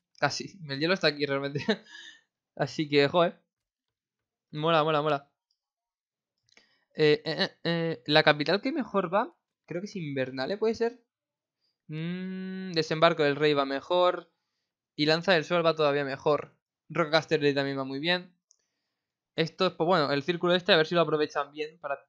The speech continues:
picar madera o hacer huertos, lo que quieran ellos. Pero que no se mueran de hambre.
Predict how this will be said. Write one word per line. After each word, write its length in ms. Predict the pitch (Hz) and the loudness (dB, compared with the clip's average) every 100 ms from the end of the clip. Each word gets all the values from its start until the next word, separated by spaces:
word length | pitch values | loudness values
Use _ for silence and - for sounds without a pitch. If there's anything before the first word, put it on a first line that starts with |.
| - | -8
picar 500 | 139 135 135 147 147 | -6 -4 0 0 2
madera 460 | 139 143 143 135 | 0 2 4 4
o 80 | 135 | 2
hacer 220 | 127 143 131 | -2 -4 -4
huertos, 600 | 131 139 147 180 240 131 | 0 0 0 -6 -8 -14
lo 140 | 131 | -14
que 160 | 131 127 | -14 -8
quieran 260 | 139 147 | -8 -8
ellos. 300 | 143 175 208 _ _ _ _ _ _ _ _ _ _ _ - | -10 -12 -14 _ _ _ _ _ _ _ _ _ _ _ -10
Pero 180 | 143 139 | -6 -2
que 80 | 143 | -2
no 60 | |
se 100 | 147 | -4
mueran 260 | 175 139 135 | -4 -4 -2
de 100 | 135 | -2
hambre. 360 | 131 135 139 | -2 -6 -12